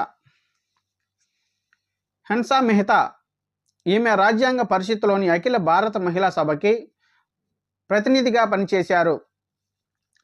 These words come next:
రాజ్యాంగ నిర్మాత, రచయిత, పితామహుడు, ఆధునిక మనువు అని డాక్టర్ బిఆర్ అంబేద్కర్ గారిని అభివర్ణించేవారు. ఫిలిన్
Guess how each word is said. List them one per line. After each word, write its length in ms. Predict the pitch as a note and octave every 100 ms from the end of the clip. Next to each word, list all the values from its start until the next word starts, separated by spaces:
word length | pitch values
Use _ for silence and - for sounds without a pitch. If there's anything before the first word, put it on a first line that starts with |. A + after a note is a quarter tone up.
| - C#3+
రాజ్యాంగ 460 | G#3 A#3+ C#4+ B3+ G#3 D#3+ G3 _ _ _ _ _ - D3+
నిర్మాత, 400 | D#3 F3+ G3 G#3 A3 A3 _ _ _ _ _ _ _ _ _ _ _ _ - C3+
రచయిత, 420 | D#3 G#3 G#3 A#3 A#3 G3+ -
పితామహుడు, 640 | C#3+ E3 F#3+ F#3+ G3+ G#3+ B3+ - _ _ _ _ _ _ _ _ - C#3+
ఆధునిక 360 | A#3+ D4 C#4 C4+ A3
మనువు 300 | F3+ G#3+ B3+ A3
అని 180 | E3+ D#3+ F3+ A3+ _ _ _ _ - C#3
డాక్టర్ 360 | F3+ G#3 G#3+ E3+
బిఆర్ 280 | G3 C4+ A3+
అంబేద్కర్ 440 | G3 A3 A#3 G#3+ E3+
గారిని 300 | F3 D#3+ F3 G#3 - _ _ _ - E3
అభివర్ణించేవారు. 840 | F3 G3 F#3 E3+ E3+ D#3 D3+ D#3+ D3+ _ _ _ _ _ _ _ _ _ _ _ _ _ _ _ _ -
ఫిలిన్ 300 | B3 D4+